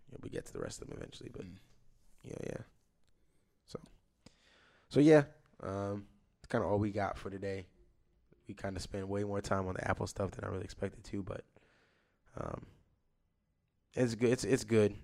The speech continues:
Speaker 1: That's, that's part, part of that is probably some layover from the last podcast we did that we talked about, you know, uh, Apple and stuff like that, and we didn't get to hold on to it. But, um, but yeah, so,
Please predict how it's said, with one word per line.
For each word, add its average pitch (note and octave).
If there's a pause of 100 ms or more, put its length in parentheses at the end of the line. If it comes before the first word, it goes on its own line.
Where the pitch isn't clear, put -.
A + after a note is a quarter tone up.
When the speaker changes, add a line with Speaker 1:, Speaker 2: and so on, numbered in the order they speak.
(120)
Speaker 1:
That's, -
that's G#2
part, -
part C#3+
of A2
that A2
is G2+
probably G#2
some G2
layover G2
from F#2+ (840)
the G2+
last F#2
podcast F#2
we G2
did G2
that F#2
we F#2+
talked F2+
about, - (380)
you F#2+
know, - (360)
uh, G1+ (140)
Apple -
and F#2+
stuff -
like F#2
that, G1+
and - (180)
we -
didn't G2
get -
to -
hold F#2
on F#2
to G2
it. - (680)
But, G2
um, F#2 (1040)
but G2+
yeah, G#2+
so, G2